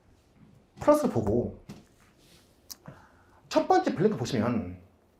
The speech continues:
C번과 이 번 얘들아, 빛을 우리한테 뜻이지, 그치? 맞아요. 어떤 복합책들을 보면요, 저 두 가지가, 이놈과 이놈이야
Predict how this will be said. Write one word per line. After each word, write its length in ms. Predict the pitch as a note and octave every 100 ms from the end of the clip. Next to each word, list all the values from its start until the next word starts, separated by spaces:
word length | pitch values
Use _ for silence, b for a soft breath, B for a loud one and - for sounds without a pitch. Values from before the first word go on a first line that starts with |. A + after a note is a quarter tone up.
| _
C번과 420 | - C#4 C#4+ C#4+
이 40 | D3+
번 100 | B2
얘들아, 360 | G#2+ B2 - - - - - - _ _ - _ _ _ _ -
빛을 340 | - D#3+ D#4 D#4
우리한테 280 | - C3 C#3
뜻이지, 220 | - -
그치? 220 | G2+ - - _ _ _ _ _ _ _ _
맞아요. 480 | B2 - A2 B2 B2 - _ _ _ _ _ _ _ _ B B
어떤 320 | - - G4 F4
복합책들을 580 | F3 - D#4 - D#4+
보면요, 520 | G#3+ C#3 D3 A3+ G#3 C#3+
저 160 | G#3+
두 140 | G#3 D3+
가지가, 680 | - G3 - G#2+ G#2+ G2+ - -
이놈과 240 | C#3+ E3 C3+
이놈이야 340 | B2 G#2+ G2